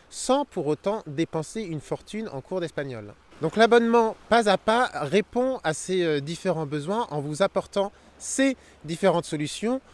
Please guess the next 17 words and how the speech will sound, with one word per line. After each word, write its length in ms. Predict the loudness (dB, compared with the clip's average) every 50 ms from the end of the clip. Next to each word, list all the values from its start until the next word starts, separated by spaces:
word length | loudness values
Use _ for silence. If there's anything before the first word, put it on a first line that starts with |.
| -20 -12
Concrètement, 540 | 0 0 0 2 4 2 2 2 0 -2 -4
c'est 140 | -2 -4 -8
quoi 180 | 0 2 2 2
l'abonnement 320 | 4 2 0 -4 -4 -6
pas 220 | -4 -6 -4 -4
à 40 | -4
pas ? 300 | -2 0 0 0 0 0 -4 -10 -20 -20 -20 _ _
Cela 460 | -14 -12 -12 -4 0 2 2 4 4
va 100 | 2 0
vous 100 | -2 -2
permettre 400 | 0 2 2 2 2 0 -2 0
de 100 | -2 0
recevoir 580 | 0 0 0 0 -4 -4 -2 0 0 0 0 0 -6 -16 -20 -20 -14 -6
une 160 | -2 -2 -2
fois 160 | 2 2 2 2
par 160 | 2 0 -2
semaine 480 | -2 -4 -2 -2 0 0 0 -2 -4